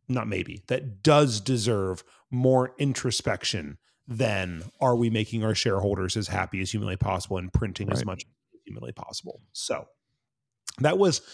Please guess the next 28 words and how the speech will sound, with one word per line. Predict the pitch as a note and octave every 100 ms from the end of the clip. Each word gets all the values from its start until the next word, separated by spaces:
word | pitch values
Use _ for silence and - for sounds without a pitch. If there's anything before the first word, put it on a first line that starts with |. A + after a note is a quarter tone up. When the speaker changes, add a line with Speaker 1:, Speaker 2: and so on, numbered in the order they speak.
| - - D3+
Speaker 1:
a |
big | A#2+ C#3+ A2+
piece | C3+ C3
of |
the | A2+
thrust | - A#2 A2
behind | A2+ A2
having | G#2+ A2 G#2+
a | G2
non-for-profit | F#2 G2 A2 B2+ A#2+ D#3 - A#2 G#2 B2+ G#2+ - _ _ _ _
board | G#2 A#2+
of | G#2+
directors, | F#2+ A#2+ B2+ D3+ D3 -
an | B2 A#2 _
entity | F#3 F#3 - G#2+ D2+ C#2+ _ _ _ _ _ _ _ _ _ _ -
as | B2+
a | B2
guardrail | A2 D3 C#3+ A#2+ A#2+ A2
around | G#2+ A2+ A2+ A2
this | G#2 G2 - - _
for-profit | - - - F3 A3 A3+ - - G#2 G#2 G#2+ -
entity. | A2 F#2+ G2 F2+
So | - A2 - - - _
S-, | - - - - _ _ _ _ -
Sam | - G3 F#3+
Altman | F3+ B2 G#2+ A2+ - _ _ _ _
was | A#2+ B2+ G2+
not, | A#2 C#3 D#3 B2 B2+ -